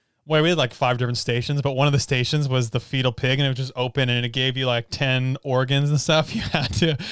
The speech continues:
had to identify. I knew a couple of them, and then I just had no fucking clue, like, where the other ones were. It's so, <laughs>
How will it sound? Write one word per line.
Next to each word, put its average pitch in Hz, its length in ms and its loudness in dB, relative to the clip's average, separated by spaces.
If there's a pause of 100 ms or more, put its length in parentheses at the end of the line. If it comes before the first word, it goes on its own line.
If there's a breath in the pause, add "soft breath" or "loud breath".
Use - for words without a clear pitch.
(200 loud breath)
had 165 220 2
to 156 80 6
identify. 151 580 2
I 170 60 4
knew 180 160 4
a 165 40 4
couple 160 400 2
of 160 60 6
them, 185 180 4
and 165 80 2
then 156 80 4
I 147 60 4
just 143 140 2
had 170 120 4
no 160 140 4
fucking 127 360 0
clue, 143 300 2
like, 135 160 -2
where 139 140 -2
the 127 80 0
other 131 160 -2
ones 135 220 2
were. 156 160 6
It's 151 180 4
so, 202 140 6
<laughs> - 20 -4